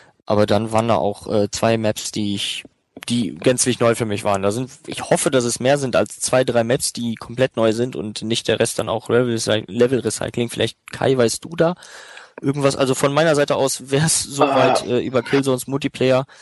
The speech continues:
Speaker 1: Stimmig, macht Spaß, ist flüssig, keine Lags konnte ich feststellen. Alles wunderbar. Es spielt sich vielleicht ein bisschen träge, aber das bin ich auch von Killzone drei, kenne ich es so. Es ist nicht, es ist kein Call of Duty von der Geschwindigkeit, sag ich mal.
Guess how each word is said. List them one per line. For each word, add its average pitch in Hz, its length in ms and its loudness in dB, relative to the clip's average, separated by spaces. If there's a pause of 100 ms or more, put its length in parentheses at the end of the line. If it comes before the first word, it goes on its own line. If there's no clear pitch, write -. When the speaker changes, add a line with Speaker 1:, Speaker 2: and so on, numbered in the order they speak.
Speaker 1:
Stimmig, 160 460 -4
macht 143 180 -4
Spaß, 151 460 -2 (260)
ist 127 220 2
flüssig, 180 680 0 (100)
keine 143 260 2
Lags 127 280 0
konnte 139 200 -2
ich - 80 -8
feststellen. 127 720 0 (360)
Alles 127 320 0
wunderbar. 131 680 2
Es 147 160 -8
spielt - 260 -6
sich - 160 -6
vielleicht 170 640 -2
ein 180 180 -10
bisschen 165 500 -4
träge, 180 520 0
aber 143 160 2
das 143 100 2
bin 151 160 -2
ich 156 120 -6
auch - 100 -6
von 139 160 -6
Killzone 143 360 2
drei, 127 360 0 (180)
kenne 156 220 0
ich 151 80 -4
es 151 160 0
so. 143 180 4
Es 123 140 0
ist 127 80 -2
nicht, 127 280 0
es 127 140 -4
ist 135 140 -8
kein 135 180 -2
Call 139 180 -2
of 120 100 -2
Duty 143 220 -6
von 131 140 -4
der 117 80 -4
Geschwindigkeit, 160 540 -2
sag 156 160 0
ich - 100 -12
mal. 170 220 2